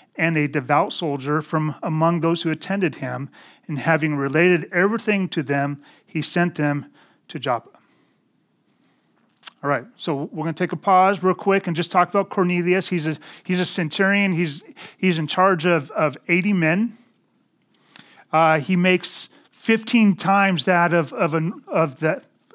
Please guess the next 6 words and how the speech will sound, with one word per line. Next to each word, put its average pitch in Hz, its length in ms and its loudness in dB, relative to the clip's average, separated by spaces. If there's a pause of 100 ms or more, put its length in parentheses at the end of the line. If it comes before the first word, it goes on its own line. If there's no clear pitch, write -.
average 180 400 2
soldier. 165 540 -2 (1400)
So 165 260 0
he's 165 400 -4 (420)
fairly 196 360 4
wealthy. 170 580 0